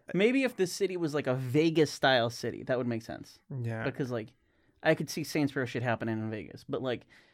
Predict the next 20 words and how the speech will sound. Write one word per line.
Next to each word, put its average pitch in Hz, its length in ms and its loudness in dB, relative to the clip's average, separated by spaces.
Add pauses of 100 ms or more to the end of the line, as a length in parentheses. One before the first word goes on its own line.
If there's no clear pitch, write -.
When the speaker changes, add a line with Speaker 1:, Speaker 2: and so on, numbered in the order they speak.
(280)
Speaker 1:
Tucson? 240 640 -2 (560)
Not 160 260 4
really, 190 360 -2 (200)
you 185 140 -2
Speaker 2:
Yeah, 196 120 0
Speaker 1:
know? 208 200 -4
Speaker 2:
I - 40 -4
have 131 220 0
no 127 120 2
clue. 131 40 6 (220)
Speaker 1:
Albuquerque? 220 520 2 (140)
Not 135 220 0
really. 160 420 -4 (280)
Speaker 2:
Juan 135 220 6
also 127 340 4
showed 127 260 2
me 123 400 2
a 123 220 0
picture 123 580 -4 (100)
of 123 520 0